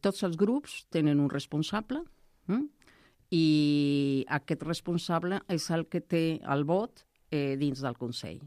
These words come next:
Per tant, tots els grups d'aco ten-, tenen, eh, vot,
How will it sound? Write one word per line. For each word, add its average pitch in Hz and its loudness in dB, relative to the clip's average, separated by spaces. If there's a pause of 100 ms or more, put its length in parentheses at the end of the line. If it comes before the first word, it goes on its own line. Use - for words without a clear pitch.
(120)
Per - -4
tant, 160 0 (580)
tots 135 -4
els 131 -8
grups 127 -6
d'aco 170 -4 (220)
ten-, 143 -4 (360)
tenen, 143 2
eh, 127 -2
vot, 113 -10